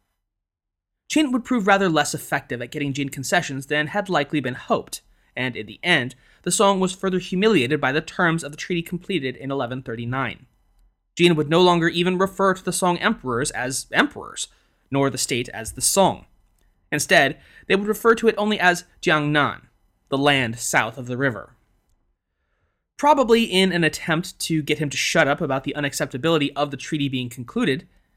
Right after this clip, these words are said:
in eleven forty, Yue Fei was again promoted, but he declined the honor and wrote back to the court a harsh, one might say stupidly harsh, rebuke. Quote, "The events of today are a cause for danger, not for peace.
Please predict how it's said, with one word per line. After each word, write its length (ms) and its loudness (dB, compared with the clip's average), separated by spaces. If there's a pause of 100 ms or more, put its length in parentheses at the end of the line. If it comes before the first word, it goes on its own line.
(160)
in 120 -2
eleven 260 2
forty, 480 -2 (220)
Yue 180 6
Fei 160 0
was 160 4
again 320 2
promoted, 640 2 (480)
but 120 -2
he 80 -4
declined 500 0
the 240 -8
honor 360 -2 (240)
and 120 2
wrote 180 2
back 320 2 (120)
to 100 -6
the 60 -4
court 340 -2
a 40 -8
harsh, 500 0 (400)
one 100 -2
might 160 -2
say 200 -4
stupidly 520 0
harsh, 400 -4 (100)
rebuke. 480 0 (320)
Quote, 320 2 (920)
"The 80 0
events 260 4
of 80 -6
today 400 4
are 160 0
a 40 -10
cause 380 4
for 140 -4
danger, 500 0 (160)
not 200 4
for 100 -8
peace. 600 -2